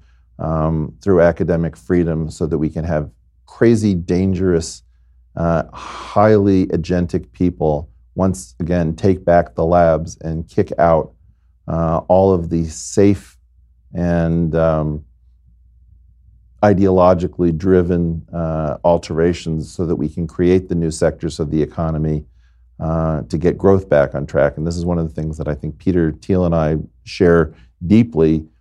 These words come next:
which is people don't worry enough about what happens in the absence of growth. And the U S absolutely needs, and the world at large,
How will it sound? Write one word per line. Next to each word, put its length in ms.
which 180
is 300
people 300
don't 300
worry 400
enough 680
about 340
what 140
happens 500
in 140
the 160
absence 560
of 160
growth. 420
And 120
the 40
U 240
S 340
absolutely 840
needs, 640
and 160
the 60
world 280
at 140
large, 460